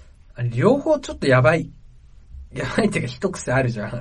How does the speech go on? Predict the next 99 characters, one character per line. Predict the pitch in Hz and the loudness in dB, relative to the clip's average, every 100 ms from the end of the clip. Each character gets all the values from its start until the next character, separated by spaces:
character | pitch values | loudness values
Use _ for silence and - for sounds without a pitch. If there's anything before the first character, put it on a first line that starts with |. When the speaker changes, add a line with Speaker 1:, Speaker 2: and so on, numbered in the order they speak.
| - | 0
Speaker 2:
ま | 214 | 2
あ、 | |
一 | - 185 | 2 0
癖 | 180 - | -2 4
あ | |
る。 | 170 160 - | 4 4 2
Speaker 1:
<laughs> | |
Speaker 2:
一 | 160 | -2
癖 | 143 120 | -4 -6
あ | 107 | -8
る。 | 110 | -10
Speaker 1:
う | - | -10
ん。 | 101 | -10
Speaker 2:
一 | 95 92 - | -10 -12 -12
癖 | |
あ | 127 | -10
る。 | 120 | -4
両 | 147 160 | -2 -2
方 | 151 | -4
一 | 143 | -10
癖 | 131 - | -14 -12
あ | 110 | -12
る。 | 104 | -12
Speaker 1:
う | 107 | -12
ん。 | 104 95 95 | -12 -14 -16
Speaker 2:
う | 117 113 113 | -14 -14 -16
ん。 | 120 - - - - - | -18 -20 -20 -20 -20 -14
Speaker 1:
ま | - | -2
あ、 | 175 | 0
俺、 | 196 | 2
麻 | 190 220 | 4 4
耶 | 247 | 2
さ | 170 135 | -2 -2
ん | 113 | -4
超 | - - | -4 -6
好 | 156 | -8
き | - | -8
だ | 107 | -8
け | 101 | -8
ど | 85 | -12
ね。 | 85 - - - - - - | -18 -20 -20 -20 -20 -20 -2
Speaker 2:
あ、 | 151 | 0
お | 147 | 2
姉 | 151 | 0
さ | 143 120 | -4 -2
ん | |
の。 | 160 | 0
Speaker 1:
今、 | 139 113 - - - | 2 2 -2 -12 -10
特 | 127 120 | -8 -6
に。 | 95 - - - | -8 -12 -18 -18
Speaker 2:
あ、 | - - | -14 0
今？ | 294 262 - - - - | 4 4 2 -8 -20 -16
Speaker 1:
う | - | -14
ん。 | 98 - 82 - | -12 -16 -18 -6
Speaker 2:
今 | 302 330 | -4 -2
最 | 254 269 | -2 -2
近 | 269 | -2
出 | 226 | -2
て | 330 120 | -2 -4
る？ | 120 | -4
な | - | -4
ん | |
か | - | 2
あ | 269 | 2
ん | |
ま | 392 | 4
り | 285 | 2
見 | 403 | 2
な | 359 | 2
く | 165 | 0
な | |
っ | 147 | -2
た | 127 | -4
な | 120 | -8
と | |
思 | 117 | -10
っ | 113 | -12
た | |
ん | 107 | -14
だ | |
け | 104 | -16
ど、 | |
テ | 101 127 | -16 -16
レ | |
ビ。 | 127 | -6
Speaker 1:
出 | 127 | -2
て | 123 | 0
る、 | 107 | -2
出 | 101 | -6
て | 101 | -10
る。 | 120 180 | -10 -8
Speaker 2:
あ、 | |
出 | 220 | -6
て | 269 240 | -2 -2
る | 135 | -2
ん | |
だ。 | 104 | -4
Speaker 1:
う | |
ん。 | - - 117 | -6 -10 -14